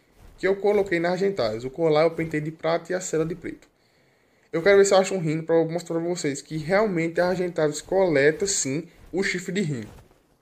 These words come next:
Olha só os pinguins aqui, ó. Vou mostrar pra vocês já como é que eu vou fazer. Com a espada,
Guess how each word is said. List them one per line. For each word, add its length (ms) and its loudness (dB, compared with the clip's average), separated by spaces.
Olha 140 -2
só 120 0
os 80 0
pinguins 320 0
aqui, 240 -2
ó. 60 -4
Vou 140 -8
mostrar 280 -4
pra 120 4
vocês 240 -2
já 220 0
como 280 0
é 40 2
que 100 -4
eu 60 2
vou 80 0
fazer. 340 0
Com 60 -4
a 60 0
espada, 560 2